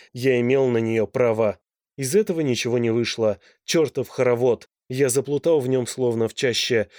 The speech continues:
Откуда ни возьмись, появилась Эйва-то и повисла на мне, увлекая в пляску. Я едва вырвался из её объятий. Самым унизительным было беспомощно метаться во тьме, всё ещё надеясь на то, что непоправимое не случилось.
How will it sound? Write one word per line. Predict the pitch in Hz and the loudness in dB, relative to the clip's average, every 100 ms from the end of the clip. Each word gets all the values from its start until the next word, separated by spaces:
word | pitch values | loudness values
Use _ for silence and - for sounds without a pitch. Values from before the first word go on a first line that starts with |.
| - | -4
Откуда | 156 - 269 220 | -4 -2 0 2
ни | 170 | 2
возьмись, | 151 143 240 214 | 2 2 -2 -2
появилась | 175 185 220 208 190 - | 0 0 2 2 0 -4
Эйва-то | 269 247 147 131 180 | 0 0 2 0 0
и | 233 | 0
повисла | 196 175 233 190 175 | 0 0 -2 -2 0
на | 165 | 0
мне, | 214 240 | 2 2
увлекая | 143 123 127 185 170 | 2 0 0 0 -2
в | - | -2
пляску. | 202 190 - 139 110 - - - | 0 0 -2 0 -2 -2 -20 -4
Я | 143 | -2
едва | 147 151 143 160 | 0 -2 2 0
вырвался | 123 196 165 127 - 143 | 2 2 2 0 0 -6
из | - 120 | -4 -4
её | 113 110 | 0 0
объятий. | 107 113 113 - 117 104 _ _ _ _ _ _ _ | 0 0 -2 0 -6 -6 _ _ _ _ _ _ _
Самым | - - 226 214 196 - | -8 0 4 2 0 -2
унизительным | 170 175 151 208 185 170 160 139 | 0 2 2 0 0 0 2 0
было | 135 196 170 | 0 2 0
беспомощно | 135 - 170 180 165 156 | -2 -4 -2 0 -2 0
метаться | 139 135 151 147 - | 0 0 0 -2 -2
во | 127 127 | 0 0
тьме, | - 156 170 | -2 -2 -2
всё | - 165 | -2 -2
ещё | 160 151 | -2 0
надеясь | 139 127 139 131 135 | 0 0 -2 -2 0
на | 123 | 0
то, | - 175 | 0 -2
что | - 160 | -2 -2
непоправимое | 147 139 120 123 120 147 143 | -2 -4 0 -2 0 -2 0
не | 127 120 | 0 -2
случилось. | - 113 - 139 120 110 - | -2 -6 -2 0 0 -2 -6